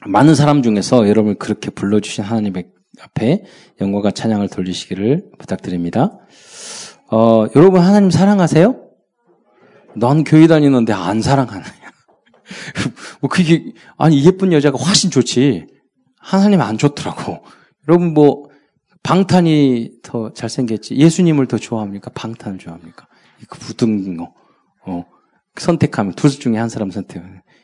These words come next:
예수님 몇 째나 될까? <laughs> 어, 생각해 보세요. 뭐 여러 가지, 내 남자친구, 뭐 놀러 가는 거 선택해 보세요. 예수님. 근데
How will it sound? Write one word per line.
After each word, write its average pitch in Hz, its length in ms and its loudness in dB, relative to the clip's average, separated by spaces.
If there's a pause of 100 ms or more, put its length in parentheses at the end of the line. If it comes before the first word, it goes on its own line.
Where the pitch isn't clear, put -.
(160)
예수님 117 300 -2
몇 98 160 -2
째나 113 220 -2
될까? - 380 -14 (280)
<laughs> - 1080 -12
어, 107 540 -2
생각해 190 280 2
보세요. 110 360 0 (600)
뭐 127 280 0
여러 147 180 4
가지, 113 460 -2
내 123 160 2
남자친구, 110 840 -2
뭐 101 440 -4 (100)
놀러 123 320 6
가는 95 320 -6
거 85 140 -14
선택해 175 440 0
보세요. 92 380 -10
예수님. 104 520 -2 (720)
근데 165 640 2